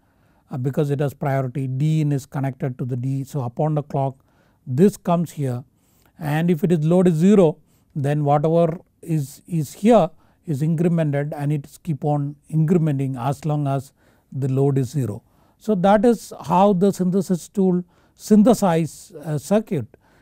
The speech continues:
in terms of flip flops, in terms of muxes, in terms of decoders, uh, the incrementer, adder, subtractor,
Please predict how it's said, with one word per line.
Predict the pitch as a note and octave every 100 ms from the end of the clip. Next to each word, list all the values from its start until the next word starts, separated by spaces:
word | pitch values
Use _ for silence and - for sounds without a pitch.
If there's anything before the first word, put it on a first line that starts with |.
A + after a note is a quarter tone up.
| _
in | E3 D#3+
terms | E3 F#3 G3
of | E3 -
flip | E3+
flops, | - D3 D3 -
in | D#3 D3+
terms | D3+ C#3+
of | C3
muxes, | C3 C#3 D#3+ - D#3+ C#3 - _ _ _ _
in | - C#3+
terms | D3 D3
of | C#3+ C3
decoders, | - D#3+ - D3 C3+ C3+ C3 - _ _ _ _
uh, | D3+ C3 B2+
the | B2+ C#3
incrementer, | D#3+ E3 D3+ D3 C#3 C3+ C3 G#2
adder, | B2 C#3+ C#3 C3+ C3
subtractor, | - C#3+ - C3 A#2+ - B2